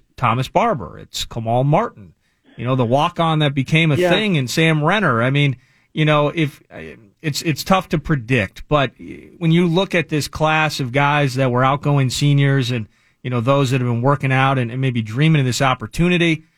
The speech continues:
Speaker 1: uh, any guys that you, you still anticipate being on teams' minds or should be on teams' minds as they continue through day three?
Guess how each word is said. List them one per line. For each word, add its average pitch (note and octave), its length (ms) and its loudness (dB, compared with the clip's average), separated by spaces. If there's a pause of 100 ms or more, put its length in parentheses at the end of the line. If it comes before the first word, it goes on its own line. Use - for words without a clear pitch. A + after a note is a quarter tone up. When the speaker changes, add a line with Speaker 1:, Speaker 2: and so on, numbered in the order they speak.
(300)
Speaker 1:
uh, A#2+ 360 -2
any E3 460 0
guys D#3 400 0
that C3+ 180 -6
you, D3 120 0
you C#3 160 -2
still D#3+ 260 0
anticipate C#3+ 640 0
being C#3+ 300 2
on C3 180 0
teams' C#3 340 -2
minds C3 440 0
or A#2 80 -2
should F3 260 2
be C#3+ 160 2
on B2 160 -2
teams' B2+ 400 -2
minds A#2+ 420 0
as A#2+ 120 -4
they B2+ 120 0
continue C3 440 -2
through C3+ 240 -4
day C3 180 0
three? D#3 320 -2